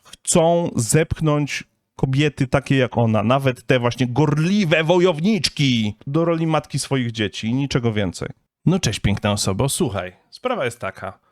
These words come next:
W tym roku chcemy osiągnąć pięć tysięcy co najmniej subskrybujących na YouTubie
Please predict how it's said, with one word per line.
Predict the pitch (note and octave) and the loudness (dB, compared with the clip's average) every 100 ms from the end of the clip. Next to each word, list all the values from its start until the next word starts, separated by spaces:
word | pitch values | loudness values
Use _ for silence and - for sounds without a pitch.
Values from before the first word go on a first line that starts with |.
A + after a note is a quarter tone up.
| _ _ | _ _
W | |
tym | - B3 | -4 -2
roku | A3 G3+ G3 | -2 -2 -4
chcemy | - F3+ D#3 | -4 -6 -4
osiągnąć | D3 D#3 D3 D#3 - | -6 -10 -10 -10 -10
pięć | F3 D#3+ - | -10 -10 -10
tysięcy | D3+ D3 - C#3+ | -10 -10 -8 -8
co | - E3 | -4 -2
najmniej | D#3+ D3+ C3+ B2 A#2 A2+ | 0 0 0 0 -2 -6
subskrybujących | A2+ - B2+ A#2+ B2 A#2+ A2+ | -12 -12 -10 -6 -6 -8 -10
na | A#2+ | -8
YouTubie | A#2 C3 C3 E3+ F#3 | -6 -6 -2 -2 -2